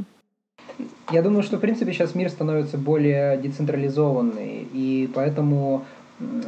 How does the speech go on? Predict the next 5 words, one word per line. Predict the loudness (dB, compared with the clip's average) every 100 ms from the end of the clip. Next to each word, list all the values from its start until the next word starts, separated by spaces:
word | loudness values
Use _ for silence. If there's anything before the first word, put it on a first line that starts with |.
| -6 -2
гораздо | 0 2 2
проще | 2 0 0
становится | 0 0 0 -2 -2 0 2
и | 0
путешествовать, | -4 -6 0 2 2 0 0 2 0